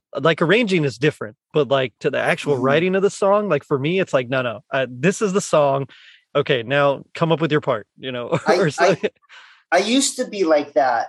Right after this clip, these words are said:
Speaker 2: you know,
Speaker 1: Yeah.
Speaker 2: where the song that you come up with and a melody is very personal and, and, you know, you know how it's supposed to sound. But again, as I got older, you know, I started enjoying, you know, Jared saving me <laughs> or,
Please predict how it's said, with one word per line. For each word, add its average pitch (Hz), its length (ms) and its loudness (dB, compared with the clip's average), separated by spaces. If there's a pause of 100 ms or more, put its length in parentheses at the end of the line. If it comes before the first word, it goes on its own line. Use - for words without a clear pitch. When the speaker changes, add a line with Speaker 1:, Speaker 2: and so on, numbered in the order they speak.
Speaker 2:
you 160 140 0
know, 139 160 4
Speaker 1:
Yeah. 165 40 0
Speaker 2:
where 165 340 0
the 165 120 0
song 185 520 -2
that 165 200 -2
you 160 80 -2
come 175 240 -8
up 175 180 0
with 165 220 0
and 147 140 0
a 139 40 -8
melody 156 560 0
is 123 140 -6
very 156 280 0
personal 139 840 -2
and, 123 340 -6
and, 127 300 -10 (380)
you 147 220 -4
know, 135 200 0
you 131 200 -2
know 151 220 2
how 147 160 2
it's 143 160 -4
supposed - 260 -10
to 135 60 -12
sound. 131 480 -4
But 131 280 2 (240)
again, 175 460 2
as 147 180 2
I 156 100 -2
got 147 280 2
older, 156 720 -2
you 139 80 -10
know, 131 280 -4
I 135 100 -2
started 170 380 -4
enjoying, 139 800 0 (360)
you 131 100 -10
know, 131 460 -4 (640)
Jared 160 460 2
saving 165 520 0
me 120 240 -12 (100)
<laughs> - 100 -12
or, 151 340 2